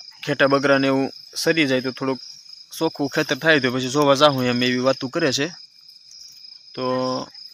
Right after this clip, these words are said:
બસ આજનો વ્લોગ તો આવો હતો આપણે. તો ચાલો આ વીડિયોને આપણે પૂરો કરીએ ને આમ તે હવે સાડા આઠ જેવું થઈ ગયું છે.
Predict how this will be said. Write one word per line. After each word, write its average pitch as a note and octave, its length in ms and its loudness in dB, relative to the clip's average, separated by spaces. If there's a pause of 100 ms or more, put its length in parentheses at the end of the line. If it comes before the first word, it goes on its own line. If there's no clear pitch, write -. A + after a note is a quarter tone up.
(720)
બસ D3+ 220 -10
આજનો C#3+ 520 0
વ્લોગ C#3+ 260 -2
તો C#3+ 60 -2
આવો D3 260 2
હતો D#3+ 140 -6
આપણે. D3 300 -2 (960)
તો B2+ 300 -6
ચાલો D#3 240 0
આ C#3+ 120 6
વીડિયોને C#3 420 2
આપણે B2+ 240 0
પૂરો D3 280 -2
કરીએ D#3 280 2
ને C3 200 2
આમ B2+ 240 2
તે B2 140 2
હવે B2 200 4 (880)
સાડા C#3 280 6
આઠ C3+ 120 4
જેવું C3 220 2
થઈ D3+ 160 -6
ગયું C#3 180 0
છે. C3 140 4